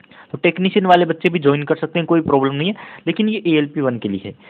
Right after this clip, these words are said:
इसमें पन्द्रह model test होंगी और ये आपकी fees लिख रखी है, Exam तक validity है, यानी कि एक बार ले लिया,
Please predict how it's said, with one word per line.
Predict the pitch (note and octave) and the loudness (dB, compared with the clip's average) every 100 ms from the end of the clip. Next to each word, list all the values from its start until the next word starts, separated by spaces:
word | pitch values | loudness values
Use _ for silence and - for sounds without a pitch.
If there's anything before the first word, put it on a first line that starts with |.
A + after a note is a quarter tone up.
| - - | -12 -8
इसमें | C#3+ F3 | -2 -2
पन्द्रह | - A3+ A#3+ A#3+ G3+ | 4 4 6 4 4
model | D3+ F3 F#3 | 4 4 2
test | F#3+ F#3+ | 0 -2
होंगी | F#3 G3 A#3 - _ _ _ - - | -4 -2 -6 -12 _ _ _ -12 2
और | E3+ F3 - A#2+ | 2 2 -12 -8
ये | C#3+ G#3 | 0 4
आपकी | F#3+ - F3 | 4 2 -4
fees | F#3 G3 | -4 -4
लिख | F3 E3+ | -4 -4
रखी | E3+ F#3 F3+ | -4 -2 0
है, | A#3+ - | -2 0
Exam | C#3 B2 F3+ G3 G3+ | -2 2 4 4 4
तक | A#3+ A#3+ - _ _ _ _ | 0 -2 -6 _ _ _ _
validity | C#3 B2 C#3+ E3+ E3 E3+ F#3 | -6 2 4 4 2 0 0
है, | G3 F#3+ - C#3 | -2 -4 -12 -6
यानी | E3 | -6
कि | F3+ - | -4 4
एक | G#3 A3+ | 4 6
बार | G3 F3+ | 6 6
ले | E3 | 4
लिया, | D#3+ G3 | 2 2